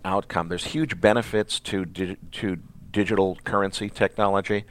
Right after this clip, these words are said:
but one of the benefits, depending on your perspective, is it could be used by governments to,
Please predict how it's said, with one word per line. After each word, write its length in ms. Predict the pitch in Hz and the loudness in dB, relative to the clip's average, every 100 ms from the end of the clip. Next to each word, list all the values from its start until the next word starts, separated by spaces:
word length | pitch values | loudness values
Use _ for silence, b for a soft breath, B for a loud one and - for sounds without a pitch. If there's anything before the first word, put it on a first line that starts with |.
| B B B | B B B
but 200 | - 107 | 4 4
one 380 | - 107 110 131 | 2 4 6 8
of 300 | 123 101 90 | 8 4 2
the 300 | 98 92 90 87 - | 0 2 0 -6 -18
benefits, 720 | - 180 101 98 95 95 - | -14 2 6 6 4 0 0
depending 360 | - - 95 90 | -4 -2 0 0
on 120 | 82 | -4
your 100 | 80 | -6
perspective, 720 | - 82 - 120 127 - 82 - B B | -8 -8 0 2 2 2 -2 -4 B B
is 180 | - 104 | 2 2
it 240 | - 117 - | 2 -2 0
could 320 | - 165 123 | 2 2 4
be 100 | 117 | 2
used 440 | 90 95 95 - | 2 0 -2 0
by 140 | 107 87 | 2 4
governments 640 | 98 110 101 82 85 - - | 4 4 2 -2 -4 -8 -6
to, 800 | - 90 87 69 80 78 67 | -4 -2 -2 -6 -16 -16 -16